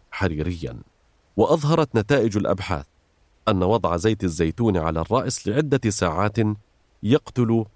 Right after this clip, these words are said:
العديد من الميكروبات والجراثيم. أما بالنسبة للحروق السطحية البسيطة،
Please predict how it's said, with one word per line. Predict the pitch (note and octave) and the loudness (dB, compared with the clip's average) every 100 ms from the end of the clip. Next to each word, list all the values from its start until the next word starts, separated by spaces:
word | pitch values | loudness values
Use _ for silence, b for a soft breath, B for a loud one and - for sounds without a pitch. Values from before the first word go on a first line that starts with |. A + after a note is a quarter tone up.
| _ A2+ | _ 0
العديد | G2 F#2+ A2 D3 | 0 0 0 0
من | G#2+ F#2+ | 0 0
الميكروبات | F2 E2+ E2 - E2+ D#2 E2 D#2 - _ _ _ | 0 0 -2 -2 -2 0 -2 -4 -8 _ _ _
والجراثيم. | F2 E2 D#2+ D#2 E2 - D2 A#1+ _ _ _ _ _ _ _ _ | -2 -2 -2 -4 -4 -4 -6 -8 _ _ _ _ _ _ _ _
أما | F#3+ G3+ | 2 2
بالنسبة | D#3 A#2+ C#3+ - - A#2 A#2 G#2+ - _ G#2 | 2 2 2 2 -2 -2 -2 -4 -8 _ 0
للحروق | F#2+ D#2+ F2+ G#2 C#3 - - _ - | 0 0 -2 2 0 -2 -14 _ -6
السطحية | - - - C#3 B2+ G#2 | -4 -4 -4 0 2 2
البسيطة، | G#2 F#2 G#2+ D3 A2 G#2 | 0 0 0 0 0 -2